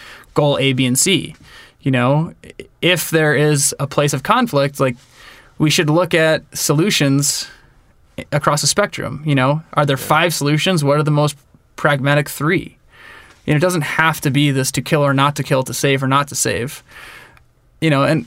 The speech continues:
Speaker 1: and
Speaker 2: Yeah.
Speaker 1: also if, if you think about these populations, whether it's elk or wolves or songbirds, again, we need to think about these populations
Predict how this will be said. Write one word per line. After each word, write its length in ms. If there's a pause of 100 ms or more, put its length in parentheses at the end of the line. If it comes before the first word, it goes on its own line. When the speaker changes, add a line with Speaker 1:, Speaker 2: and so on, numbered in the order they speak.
Speaker 1:
and 120
Speaker 2:
Yeah. 40
Speaker 1:
also 340
if, 160
if 140
you 80
think 220
about 240
these 140
populations, 920 (340)
whether 220
it's 160
elk 460
or 400 (600)
wolves 520
or 380 (920)
songbirds, 920 (460)
again, 340
we 80
need 100
to 100
think 180
about 160
these 120
populations 640